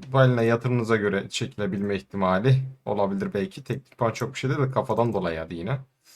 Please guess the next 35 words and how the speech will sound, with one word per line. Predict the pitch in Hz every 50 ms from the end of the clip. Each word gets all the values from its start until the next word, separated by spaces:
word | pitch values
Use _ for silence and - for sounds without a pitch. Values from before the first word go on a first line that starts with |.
| - - _ _ _ _ _ _ -
Buradaki | 123 135 135 139 139
dört | 147 147 135
yüz | 131 135
elli | 135 127 127
dokuz | 127 127 131 131 127 123
liralık | 120 123 139 131
zaten | 131 120 113 120 113 107
geldikçe | 110 107 110 113 110 - 113
aldığımız | 107 104 104 107 110 113 120
avantajlı | 104 98 98 95 107 101 98 101 107 104
bir | 95 90
paket. | - 87 - 110 127 131 135 - - - _ _ _ _ _ _ _ _ _ _ _ _ _ _ _ _ _ _ _ _ _ _ - - - - _ _
Şurada | - - - 107 120
yükleme | 113 92 - 123 120 123 117
bonusunu | 117 113 110 110 - 131 127 123
ben | 123 120 120 131 131 - - _ _ -
tekrardan | 123 117 - 127 113 110 120 123
o, | 120 120 120 120 - _
bak | - 101 104 -
siz | - - 123 120
de | 120
öyle | 113 110 107
yaparsanız | 101 101 110 104 - - 123 120 -
çok | - 110 -
güzel | - 107 113 110
olur. | 131 147 - - - - _ _ _ _
Çantada | - - 113 110 - 120 123 127
indirim | 117 113 - 123 117 123 120
kuponu | - - - - 123 120 117
çıktıkça | - - - - - - - - - - 107
oradan | 95 90 104 98 98 98
alırsanız, | 110 107 107 107 - - 131 143 151 143 - - _ _ _ _ _ _ _ _ - -
eee, | 101 101 98 98 98 95 95 98 98
mükemmel | 101 110 123 131 - 127 123 127 127 127
şekilde | - - 101 - 101 101 104 135 156 180